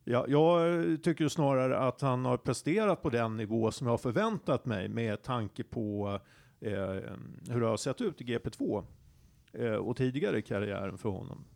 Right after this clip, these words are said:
Och i, i det perspektivet så tycker jag att han har gjort ett, ett bra jobb i F ett. Eh, sen är det ju naturligtvis så att, att, eh,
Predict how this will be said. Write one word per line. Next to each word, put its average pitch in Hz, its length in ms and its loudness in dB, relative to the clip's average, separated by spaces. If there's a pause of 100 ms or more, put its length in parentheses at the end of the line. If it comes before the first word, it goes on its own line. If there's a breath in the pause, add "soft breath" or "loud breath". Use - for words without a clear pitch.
(160)
Och 131 380 4 (120)
i, 156 340 2
i 135 40 2
det 233 380 0
perspektivet 101 1040 -4
så - 160 -8
tycker 135 160 0
jag 120 100 4
att - 100 -2
han 113 200 -2
har 107 80 -2
gjort 107 260 -4
ett, - 280 -6
ett - 160 -4
bra 107 280 0
jobb 170 320 2
i 170 60 -2
F - 220 -6
ett. - 300 -10 (680 soft breath)
Eh, 110 720 0 (320)
sen 175 600 0 (680)
är 160 100 2
det 147 60 6
ju 147 120 2
naturligtvis 156 480 0
så 123 260 2
att, - 380 -4 (120)
att, - 400 -4
eh, 107 220 0